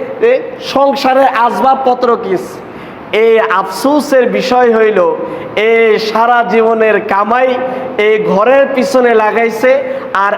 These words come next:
এক দুই এক দিনের ভিতরেই এই ঘর বাড়ি চুরমার করে নিয়ে গেছে। দেখছেন না আপনারা? যারা, হ্যাঁ, খবরে দেখছেন হয়তোবা মোবাইলে, বড় আজীব বিষয়। তাদের রোনা জারি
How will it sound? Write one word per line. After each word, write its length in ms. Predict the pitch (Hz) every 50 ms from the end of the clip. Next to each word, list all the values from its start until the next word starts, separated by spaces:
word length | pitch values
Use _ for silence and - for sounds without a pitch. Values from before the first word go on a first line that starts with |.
| - -
এক 380 | 208 240 247 233 - 196 180 165
দুই 180 | 220 233 240
এক 240 | 247 247 233 - -
দিনের 300 | 208 233 240 240 233 220
ভিতরেই 420 | 190 214 220 220 233 233 226 220 220
এই 320 | 220 220 202 208 208 202
ঘর 440 | 180 180 170 196 208 214 220 214 208
বাড়ি 420 | 175 175 190 202 208 202 202 190 196 190
চুরমার 420 | 202 220 208 208 214 214 214 196 180
করে 240 | - - 165 165
নিয়ে 240 | 156 160 156 156 147
গেছে। 360 | 135 131 - - - - - - - - - - - - - - - - - - - 71 69 - - - - - - - - - 135
দেখছেন 380 | 175 180 - - - 190 208 202
না 120 | 202 202
আপনারা? 500 | 196 190 190 190 202 202 190 196 - - - - - - - - - - - - - - - - - - 127
যারা, 260 | 147 170 185 190 190
হ্যাঁ, 400 | 190 180 180 175 175 170 180 190 190 - - - - - - - - -
খবরে 400 | 185 175 185 196 202 202 202 196
দেখছেন 480 | 165 185 180 180 - - 202 196 190
হয়তোবা 400 | 185 180 180 180 185 185 190 185
মোবাইলে, 580 | 185 180 175 180 180 196 190 185 185 175 160 156 - - - - - - - - - - -
বড় 180 | 165 190 208 208
আজীব 520 | 196 185 185 190 190 185 190 233 254 247
বিষয়। 460 | 196 170 185 180 - - - 156 139 - - - - - - - - - - - - - - - - - - - - -
তাদের 340 | 190 202 208 185 247 247 240 214 190 190
রোনা 300 | 202 220 240 254 254 254 240 -
জারি 300 | 226 214 214 220 233 208